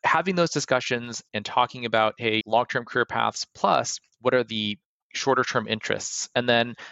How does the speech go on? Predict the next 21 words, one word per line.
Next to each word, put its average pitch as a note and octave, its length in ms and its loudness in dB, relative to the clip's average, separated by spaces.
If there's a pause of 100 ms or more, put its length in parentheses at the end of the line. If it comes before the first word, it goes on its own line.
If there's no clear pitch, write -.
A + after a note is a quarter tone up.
(120)
trying F#3 280 0
to E3+ 40 0
find C3+ 320 0
ways A#2 300 2
to - 100 -4
tie B2+ 280 0
that A#2+ 240 0
into A2 680 -2 (420)
either G#2+ 240 2
the F#2 100 2
team D#3 280 -2
objectives B2+ 800 2
or A2+ 80 -2
the G#2 100 -4
broader G#2 400 2
business G#2+ 280 0
objectives, - 560 -4
and G#2 180 -14
giving A#2+ 260 0
that A2 180 0
context - 680 -2